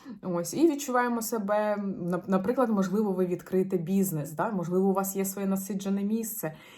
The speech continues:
і ви цим бізнесом вже керуєте, так? І ви керуєте таким, якимсь бізнесом, який зв'язаний з красою, так, наприклад. Ось. І ви заробляєте з цього. Тобто ви ресурсна жінка, близнюки. Ну, ніхто не сумнівався, що ви ресурсна жінка. Чудово, причудово.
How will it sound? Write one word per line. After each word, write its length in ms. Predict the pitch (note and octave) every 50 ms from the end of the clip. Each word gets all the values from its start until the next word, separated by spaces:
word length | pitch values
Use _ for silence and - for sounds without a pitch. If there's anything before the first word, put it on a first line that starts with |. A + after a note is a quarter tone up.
| - -
і 80 | F#3 F3
ви 120 | G3 G3
цим 200 | - G#3+ G3 F#3
бізнесом 440 | F#3+ G#3 G3+ G3+ G3+ G3 A3 G#3 G3
вже 240 | F3 E3+ G3+ A3 G#3+
керуєте, 600 | - - F#3+ F#3 F#3 F3+ E3 D#3 D#3 D3+ E3 D#3
так? 220 | - G#3 G#3 -
І 40 | F#3
ви 120 | F3+ F#3+
керуєте 400 | F#3+ G3 F#3+ G3+ G3 G3 F#3 F#3
таким, 340 | F#3 F#3 F#3 - G3+ G3 F3
якимсь 320 | F#3+ F#3+ - G#3 G3+ F3
бізнесом, 440 | E3 F3 A#3+ A#3+ A#3 G3 G3 E3+ E3
який 220 | D#3+ D#3 - G3+ F#3
зв'язаний 500 | E3 E3 F#3 G3 G3 F#3+ F3+ F3+ E3+ E3
з 120 | - -
красою, 600 | - - F#3+ F#3+ G3 - G3+ F3+ C#3 - - -
так, 220 | - - - -
наприклад. 440 | F#3+ D#3 - - - - - - - -
Ось. 220 | - D#3+ D3+ D3+ - - - - - - G#3+ -
І 120 | - G#3+
ви 140 | G3 C4 C#4+
заробляєте 680 | G#3+ A#3 A3 A3 G#3+ F#3+ F#3+ F3+ E3+ D#3+ D#3 D3+ D3+ D3+
з 120 | D3+ -
цього. 340 | - - G#2+ D3+ D3+ D3+ D#3
Тобто 300 | - F#3 F3+ F#3 - E3+
ви 240 | E3 G3+ C4 D#4+ F4+
ресурсна 600 | C#4 - - - G3+ G#3+ A3 G#3+ - G#3+ G#3+ A3+
жінка, 520 | A3 B3 D4 E4+ G4 F#4+ - E3 - - E3+
близнюки. 520 | D#3+ F#3 G3 G3 G3+ G#3+ G#3 G#3 - E3 F#3
Ну, 120 | G3 G#3 G#3+
ніхто 340 | A3 A#3 - - B3+ C4+
не 100 | C4+ C#4
сумнівався, 640 | C#4 - C#4 C4+ C4 C4 C4 C#4 C4+ C#4 C#4 - E3
що 160 | - - E3+
ви 100 | E3 E3
ресурсна 500 | E3 E3+ - - F#3+ F#3 - - F#3 F3+
жінка. 360 | F3 F#3 A3+ A3+ A3 A3 - - - _ _ _ _ _ - - - _ _ _
Чудово, 520 | - - A3 G3+ G3 A3 A3+ C4 D#4+ E4 D#4+
причудово. 680 | - B3 B3 B3 - B3+ A3 G3+ F#3+ E3+ D#3 D#3+ -